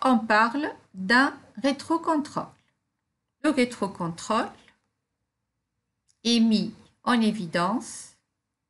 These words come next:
suite à l'ablation des deux ovaires.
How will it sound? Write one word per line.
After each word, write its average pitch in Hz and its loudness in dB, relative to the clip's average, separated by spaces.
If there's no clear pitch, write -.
suite 262 2
à 208 4
l'ablation 226 0
des 180 -2
deux 185 -2
ovaires. 185 -2